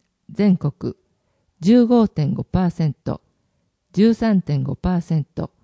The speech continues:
二十点四パーセント、二十六点八パーセント、十六点五パーセント、七点二パーセント。中学校、平成二十九年、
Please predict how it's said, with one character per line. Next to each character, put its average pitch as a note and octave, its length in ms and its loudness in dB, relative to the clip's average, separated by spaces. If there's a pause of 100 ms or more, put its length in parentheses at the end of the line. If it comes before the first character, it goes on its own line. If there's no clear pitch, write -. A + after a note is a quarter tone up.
(680)
二 F3 180 0
十 A#3 140 -2
点 C#3 340 -2
四 F3 200 0
パ E3+ 180 -4
ー E3 60 -2
セ D#3+ 160 -4
ン C#3 60 -4
ト、 - 280 -12 (760)
二 A#3 180 2
十 F#3 200 2
六 D#3+ 240 0
点 C#3 200 -4
八 C3+ 280 -10
パ F3+ 180 -2
ー D#3+ 40 -2
セ D3+ 160 -6
ン B2+ 60 -6
ト、 - 280 -12 (720)
十 A#3 220 4
六 A#3 220 0
点 C#3+ 240 -4
五 C#3 100 -6
パ F3 200 0
ー F3 60 -2
セ D#3+ 180 -2
ン B2+ 60 -4
ト、 - 300 -10 (760)
七 A3 260 0
点 C#3+ 260 -2
二 D#3 120 -4
パ F3 200 -2
ー D#3+ 40 -2
セ D3+ 160 -4
ン A#2+ 60 -4
ト。 - 300 -14 (1900)
中 A#3 220 2
学 G#3+ 300 0
校、 C3+ 260 -8 (800)
平 A#3+ 200 -2
成 A3+ 240 0
二 G#3 160 6
十 D#3+ 220 -2
九 D3+ 240 -4
年、 C3 260 -8